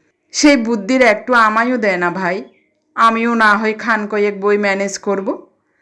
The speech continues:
অর্জুন বললে, "হবে, হবে, চল আমার সঙ্গে, দেখবি আমার কায়দাটা।" এরই জোরে ভস্মলোচন বাবুর মতো খিটখিটে লোক, যার বাড়ির সামনে দিয়ে কুকুর পর্যন্ত হাঁটতে ভয় পায়, সেই ভস্মলোচন পর্যন্ত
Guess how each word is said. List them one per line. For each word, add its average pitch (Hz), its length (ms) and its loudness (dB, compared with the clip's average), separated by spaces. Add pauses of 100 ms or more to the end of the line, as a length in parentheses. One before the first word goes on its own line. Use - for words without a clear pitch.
(300)
অর্জুন 147 440 2
বললে, 135 480 0 (380)
"হবে, 240 260 4
হবে, 202 420 0 (320)
চল 214 240 2
আমার 220 280 2
সঙ্গে, 247 380 -4 (440)
দেখবি 156 420 0
আমার 208 240 2
কায়দাটা।" 190 560 0 (640)
এরই 262 340 4
জোরে 226 560 0 (380)
ভস্মলোচন 185 760 0
বাবুর 160 340 0
মতো 165 440 -4 (320)
খিটখিটে 269 520 0
লোক, 269 220 4 (440)
যার 185 320 2
বাড়ির 165 400 -2
সামনে 160 420 -4
দিয়ে 170 220 -6
কুকুর 151 420 -10
পর্যন্ত 151 440 -2
হাঁটতে 170 500 -2
ভয় 151 280 0
পায়, 214 220 -2 (520)
সেই 320 240 2
ভস্মলোচন 269 800 2
পর্যন্ত 254 520 2